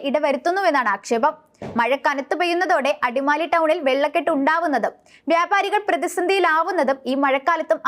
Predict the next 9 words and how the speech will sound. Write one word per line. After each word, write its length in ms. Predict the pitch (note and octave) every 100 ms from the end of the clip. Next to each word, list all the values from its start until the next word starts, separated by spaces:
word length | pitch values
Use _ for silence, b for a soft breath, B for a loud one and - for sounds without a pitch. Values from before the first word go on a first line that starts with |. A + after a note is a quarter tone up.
| C4+
ആവർത്തിക്കുകയാണ്. 760 | C4+ D4+ D4+ D4 A3+ G#3+ C4 D4 - _ b b b b E4
ദേശീയപാത 540 | F#4 F#4+ A4+ A4 G4+ G#4
കടന്നു 260 | F#4 F4 F#4+
പോകുന്ന 260 | G4 F#4+ F#4+ F#4
ടൗണിൽ 300 | F4 D#4 C#4 F4+ -
ഹിൽഫോർട്ട് 460 | D4 C#4+ E4 E4+ D#4
ജംഗ്ഷനിലാണ് 540 | D#4 D#4 G4+ F#4+ C#4+ A3+ B3+
ഇത്തവണ 280 | - D4+ D#4 C4+
വെള്ളക്കെട്ട് 440 | C4 D#4+ D#4+ D4